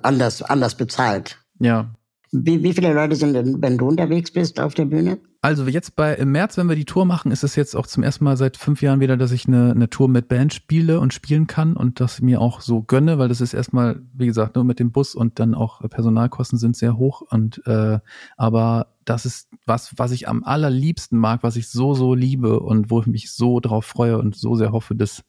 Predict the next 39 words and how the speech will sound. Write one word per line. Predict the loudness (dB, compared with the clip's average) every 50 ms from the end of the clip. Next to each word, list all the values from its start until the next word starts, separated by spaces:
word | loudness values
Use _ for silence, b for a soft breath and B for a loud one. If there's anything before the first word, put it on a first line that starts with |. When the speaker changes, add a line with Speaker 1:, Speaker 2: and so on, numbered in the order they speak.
| b b b b b -2
Speaker 2:
da | -2 0 0
Leute | 0 0 -2 -2 -2 -2 -4 -4 -6 _ _
alle | -2 0 0 2
hinkommen, | 2 0 0 2 0 0 0 B B B B B B B B B B B B _
äh, | 2 2 4 4
weil | 4 4 2
das | 2 0
auch | -2 -2 -2
so | 0 -2 0
dann, | 2 2 2 2 2
dadurch, | 0 0 -2 -2 -2
dass | -4 -4 -2 -4
es | -6 -2
so, | -2 0 2 2 0 0 0
ähm, | 0 0 2 2 2 2 2 0 0 -2 -6 _
jetzt | -2 -2 -2 -2 -2
teuer | -2 0 0 0 0
geworden | 0 0 0 0 0 0
ist, | -2 -4 -10 -18 _ _ _ _
werde | -4 -2 -2
ich | -4
das | -6 -6 -4
auch | -2 -2
nicht | -2 -2 -2 -2
immer | 0 0 2 2
machen | 2 0 0 -2 -6 -8
können. | -4 -2 -2 -2
Das | -2 -2 -2
heißt, | -2 -2 -2
es | -4 -4 -6
ist | -6 -4 -2
dann | 0 0 2
so | 2 0 -2 -2 -6 _ _ _ _ -4
einmal | 0 0 2 0 0
alle | 0 -2 -4 -4
zwei | -8 -6 -4 -2 -2 0
Jahre | 0 0 0 0 0
oder | 0 0 0 -2
sowas, | -2 -2 -2 -2 -4 -6 -12